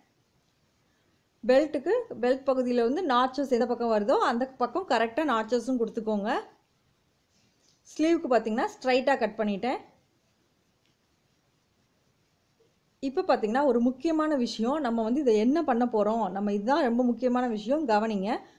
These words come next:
ஒரு பெட்ஷீட் கிளாத் எடுத்துக்கோங்க, அதை விரிச்சிட்டு அது மேல நம்ம சொன்னேன் இல்லையா ஒரு ரகசியம்னு சொன்னேன் இல்லைங்களா, அந்த ரகசியம் தான் இப்ப பண்ண போறோம். பாருங்க, கிளாத்ல ராங் சைடு ரைட் சைடு பாத்துக்கோங்க.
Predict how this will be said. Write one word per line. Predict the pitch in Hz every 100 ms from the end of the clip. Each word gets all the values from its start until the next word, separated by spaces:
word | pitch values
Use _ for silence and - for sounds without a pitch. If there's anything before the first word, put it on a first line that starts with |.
| _ 247
ஒரு | 254
பெட்ஷீட் | 214 214 - 359 359
கிளாத் | 214 226 240
எடுத்துக்கோங்க, | 208 185 196 196 208 339 - _
அதை | 202 214
விரிச்சிட்டு | 220 320 - 220 214 320 - - _
அது | - 226 359
மேல | 349 233 202 339
நம்ம | 269 233 233 226
சொன்னேன் | 240 285 277
இல்லையா | 285 262
ஒரு | 208
ரகசியம்னு | 220 233 285 285 269 269
சொன்னேன் | 254 208 190
இல்லைங்களா, | 185 240 302 - - _ _ -
அந்த | 226
ரகசியம் | 214 214 247 277 247
தான் | 262
இப்ப | 247
பண்ண | 214 214 240
போறோம். | 220 220 320
பாருங்க, | 214 196 190 185 311 - _ _ _ _ _ -
கிளாத்ல | 254 262 392 320 233 214 302 - - - -
ராங் | 233 277 392
சைடு | 370 339 294
ரைட் | 247 254
சைடு | 269 269
பாத்துக்கோங்க. | 226 214 208 202 185